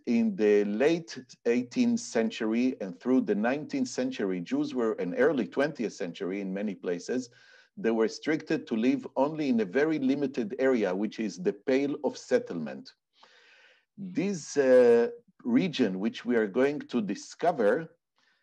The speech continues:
uh, happens to be part of a very interesting organization that has ruled the high seas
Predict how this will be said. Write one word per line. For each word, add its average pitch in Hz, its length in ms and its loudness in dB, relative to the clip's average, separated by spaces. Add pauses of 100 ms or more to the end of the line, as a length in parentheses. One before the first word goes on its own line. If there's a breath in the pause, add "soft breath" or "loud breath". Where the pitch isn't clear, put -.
(180)
uh, 110 160 2
happens 170 400 -4
to 123 140 -2
be 120 240 2
part 143 560 -2
of 123 380 2
a 107 40 -6
very 170 300 -2
interesting 156 680 -2
organization 107 1000 0
that 98 180 -6
has 90 220 -8
ruled 113 500 -2
the 95 220 -2
high 123 260 2
seas 127 600 2